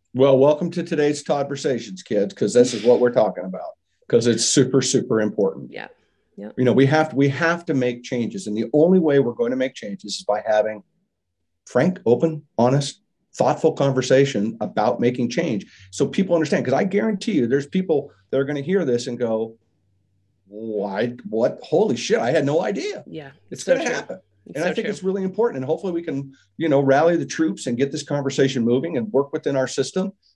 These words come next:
Speaker 1: to try to elevate this conversation and get it moving forward.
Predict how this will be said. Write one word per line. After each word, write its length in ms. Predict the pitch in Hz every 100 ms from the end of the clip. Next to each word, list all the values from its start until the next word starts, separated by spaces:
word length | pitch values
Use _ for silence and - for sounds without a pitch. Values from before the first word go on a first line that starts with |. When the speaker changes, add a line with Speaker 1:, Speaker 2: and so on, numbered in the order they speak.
| -
Speaker 1:
to 60 |
try 180 | - 123
to 140 | 127 123
elevate 360 | 120 127 139 143
this 140 | 135
conversation 560 | - 120 117 120 113 123
and 100 | 117
get 120 | 113
it 80 | 113
moving 240 | 110 104
forward. 340 | - 127 107